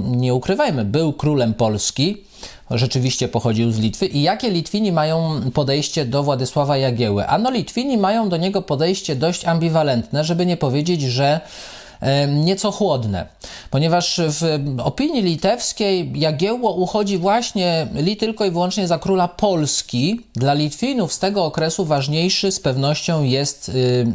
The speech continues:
jego kuzyn, wielki książę Witold. To on jest rzeczywiście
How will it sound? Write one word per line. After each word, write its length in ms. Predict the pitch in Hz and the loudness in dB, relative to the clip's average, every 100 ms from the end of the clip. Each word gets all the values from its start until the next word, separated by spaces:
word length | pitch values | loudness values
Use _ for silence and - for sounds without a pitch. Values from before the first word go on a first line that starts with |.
| - - | -4 -4
jego 300 | 131 123 131 | 0 2 0
kuzyn, 500 | 135 202 185 233 277 208 | 0 0 0 -2 -4 -4
wielki 340 | 131 139 147 | -2 0 -2
książę 340 | 127 143 131 135 | -2 0 0 0
Witold. 520 | 123 - 151 220 - | 0 0 0 -2 -2
To 180 | 147 - | -4 0
on 240 | 180 196 | 0 0
jest 320 | 135 123 107 | 0 0 -2
rzeczywiście 880 | 113 120 120 120 135 185 - - 95 | -2 -2 0 0 0 0 -2 -4 -4